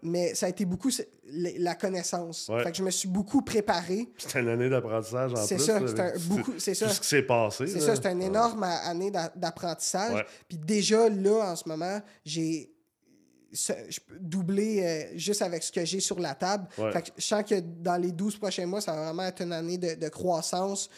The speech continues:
Speaker 1: euh, niveau, euh, business, fait que
Speaker 2: Ouais.
Speaker 1: niveau immobilier. Après ça, dans un horizon de, de trois à cinq ans, peut-être plus, j'aimerais,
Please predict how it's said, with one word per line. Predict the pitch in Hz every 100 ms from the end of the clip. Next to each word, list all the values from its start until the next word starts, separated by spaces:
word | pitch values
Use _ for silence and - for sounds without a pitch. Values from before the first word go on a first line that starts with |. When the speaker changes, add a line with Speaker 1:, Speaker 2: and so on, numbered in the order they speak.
| - - -
Speaker 1:
euh, | 156 160 160 156 -
niveau, | 185 180 185 190 143
euh, | 160 160 156
business, | 165 165 175 233 -
fait | 156
que |
Speaker 2:
Ouais. | 208 180
Speaker 1:
niveau | 165 185 170
immobilier. | 180 180 165 170 165 175 220 220 - - - -
Après | 165 - 180
ça, | - 220 208 -
dans | 180 175 180
un | 180
horizon | 180 170 180 185 214 226
de, | 190 170 156 151 160 - -
de | 170
trois | 165 151 190 190
à | 180
cinq | - 170 170
ans, | 190 196
peut-être | 175 175 160 -
plus, | 196 214 - - - -
j'aimerais, | 156 151 185 180 180 175 208 220 220